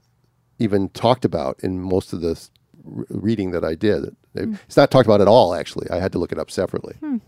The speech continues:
Speaker 2: Okay.
Speaker 1: Okay. She gave birth in the hospital, although she wanted to go to see babies in Atlanta with, uh, Doctor Boots Taylor.
Speaker 2: Hmm.
Speaker 1: But she gave birth in the hospital, and she says it was fantastic. And I wanted to put that in there, and I highlighted that because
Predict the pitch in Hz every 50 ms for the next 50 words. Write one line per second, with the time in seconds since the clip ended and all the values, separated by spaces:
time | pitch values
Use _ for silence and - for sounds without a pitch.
0 | _ - 254 240 - 220 247 - _ _ _ _ _ - - - - - - 113
1 | - _ _ _ _ - _ _ - - 123 156 165 160 190 185 196 202 190 180
2 | 160 131 127 - - - 131 127 139 135 131 107 110 110 123 123 113 117 - -
3 | 131 123 135 151 - 135 113 113 110 104 - - 196 190 143 123 101 87 95 90
4 | 92 92 90 90 - 110 131 147 113 - - 95 117 131 139 107 - - - -
5 | 87 87 85 - - 90 - - 87 90 90 - - - 117 123 135 120 - 90
6 | - _ _ _ _ 294 311 320 254 202 202 214 - - 110 - - 101 127 139
7 | 135 147 151 151 185 170 151 131 120 123 - 160 139 131 - 143 - 175 156 165
8 | 165 156 - - 165 165 160 - 180 170 165 - - - - - 98 98 101 107
9 | 107 101 - - 110 - 110 104 104 110 117 127 135 117 87 87 110 110 117 127
10 | 113 90 82 - 82 87 101 - - - - 127 143 -